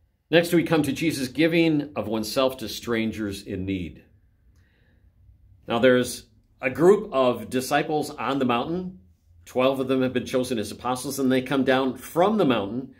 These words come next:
and there's people waiting for them. It says in verse seventeen, "Jesus came down with them and stood on a level place, and there was a large crowd of his disciples."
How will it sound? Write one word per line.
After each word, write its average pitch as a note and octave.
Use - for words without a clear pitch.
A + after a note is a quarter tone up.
and C3+
there's C3+
people D3+
waiting D3+
for G2+
them. E2+
It -
says E3+
in D3+
verse D3
seventeen, C3
"Jesus D3
came A2+
down B2+
with A#2+
them A2
and G2+
stood E3+
on B2
a G#2+
level C3+
place, G2
and -
there A2+
was A2+
a A#2
large D3
crowd D#3+
of D3
his D3
disciples." -